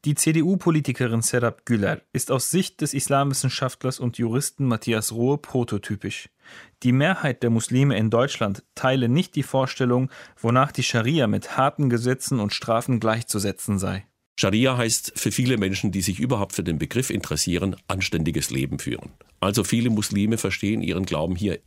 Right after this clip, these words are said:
Speaker 2: ethisch, moralisch und eben gerade nicht als Rechtsordnung.
Speaker 1: Gerade in Deutschland werde versucht, religiöse und rechtliche Normen neu zu deuten.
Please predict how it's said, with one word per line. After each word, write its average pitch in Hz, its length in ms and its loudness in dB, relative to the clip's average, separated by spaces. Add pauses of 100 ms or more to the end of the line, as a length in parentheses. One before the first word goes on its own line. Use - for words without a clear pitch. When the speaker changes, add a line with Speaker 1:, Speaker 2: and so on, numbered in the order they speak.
Speaker 2:
ethisch, 90 580 -2
moralisch 78 600 -2 (300)
und 104 140 0
eben 113 240 0
gerade 85 300 0
nicht 123 440 -4
als 80 280 -4
Rechtsordnung. - 680 -6 (320)
Speaker 1:
Gerade 175 400 2
in 165 160 2
Deutschland 147 560 0
werde 127 220 2
versucht, 120 600 -2 (340)
religiöse 120 720 2
und 135 320 -2
rechtliche 147 400 0
Normen 131 420 2
neu 131 320 2
zu 151 160 -2
deuten. 127 500 -2